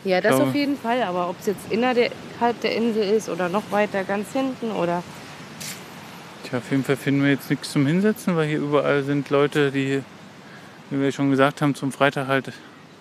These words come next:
Speaker 2: abchillen. Dann müssen wir uns doch in den Sand setzen.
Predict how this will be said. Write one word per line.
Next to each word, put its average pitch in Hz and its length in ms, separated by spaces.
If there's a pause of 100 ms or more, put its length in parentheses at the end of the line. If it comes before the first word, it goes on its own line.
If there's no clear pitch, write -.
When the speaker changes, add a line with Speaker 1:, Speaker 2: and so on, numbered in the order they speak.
(560)
Speaker 2:
abchillen. 143 680 (800)
Dann 139 80
müssen 139 120
wir 147 60
uns 127 100
doch 139 120
in 139 60
den 127 60
Sand 113 220
setzen. - 160